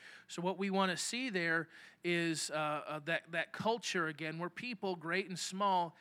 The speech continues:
have that burden to witness. And what you'll see is that God grows a church that way, and God blesses a church that way, though it may not be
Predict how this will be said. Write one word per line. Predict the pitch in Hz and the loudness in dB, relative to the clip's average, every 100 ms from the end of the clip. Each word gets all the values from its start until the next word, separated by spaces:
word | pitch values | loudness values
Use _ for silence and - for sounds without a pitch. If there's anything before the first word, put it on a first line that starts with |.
| - | -18
have | - 185 190 165 | 0 2 2 2
that | 175 151 | -2 -2
burden | 143 202 196 170 160 185 | 2 4 6 2 -4 -8
to | 170 | -4
witness. | 160 220 185 143 - - | -2 -2 -2 -8 -8 -8
And | 185 190 | -4 0
what | 214 | 0
you'll | 202 190 | 0 -2
see | - - 269 247 196 180 - - - - | -2 -2 -2 0 0 -2 -8 -20 -12 -6
is | 175 | -2
that | 165 170 | 0 0
God | 160 180 175 | 2 2 2
grows | 151 170 151 | 0 -2 -4
a | |
church | 156 - 180 - | -6 -6 -6 -6
that | 160 139 | -4 -4
way, | 151 147 | -4 -6
and | 147 | -2
God | 165 151 | -2 -2
blesses | 143 175 175 175 | 0 0 2 -2
a | 151 | -4
church | - 160 143 - | -4 -4 -4 -6
that | 147 113 | -6 -6
way, | 147 139 135 - - - | -6 -8 -10 -16 -18 -4
though | 165 170 | -2 0
it | 165 | 2
may | 185 190 | 2 4
not | 185 170 156 | 4 2 0
be | 190 175 160 | 0 0 -2